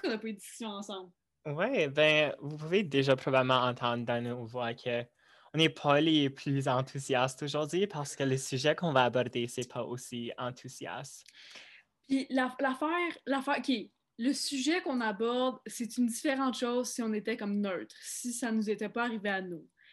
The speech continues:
Speaker 2: Ouais.
Speaker 1: Mais là, ce sujet-là, on y arrive avec un œil de personnes qui, qui ont vécu une situation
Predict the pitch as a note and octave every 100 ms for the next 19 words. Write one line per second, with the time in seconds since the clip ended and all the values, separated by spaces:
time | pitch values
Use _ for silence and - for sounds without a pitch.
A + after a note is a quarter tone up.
0 | - - C3+ A#3 A#3+ G#4+ G4 - A#3+ A3+
1 | C4+ - A#3 A#3 A#3 A3 G#3+ B3 C4+ C4
2 | - G#3+ G#3+ A3+ A3+ G#3+ G#3+ A3+ A#3+ G#3+
3 | G#3 G#3+ - A#3 A3+ G3+ - - G3 F#3
4 | G#3 G#3 - B3+ C4 D#4 D#4+ _ _ -
5 | B3+ B3+ - C4 B3+ C4+ C4+ D4+